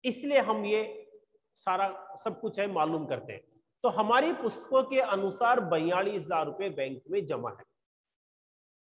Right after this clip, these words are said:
अब हमने बैंक से भी स्टेटमेंट निकलवा लिया, तो बैंक से स्टेटमेंट निकलवाया या बैंक से मालूम किया, तो उसमें भी बयालीस हजार होनी चाहिए।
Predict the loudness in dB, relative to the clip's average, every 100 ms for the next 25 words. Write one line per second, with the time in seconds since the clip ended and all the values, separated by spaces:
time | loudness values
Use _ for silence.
0 | -2 0 0 2 2 4 0 0 -2 -4
1 | -4 -6 -6 -4 -6 -4 -2 0 0 -2
2 | -4 -10 -10 0 2 4 4 4 0 -4
3 | 0 2 4 4 4 4 6 8 8 8
4 | 6 4 2 2 2 4 6 6 4 2
5 | 2 0 0 2 4 6 6 4 4 4
6 | 2 0 -2 -8 -12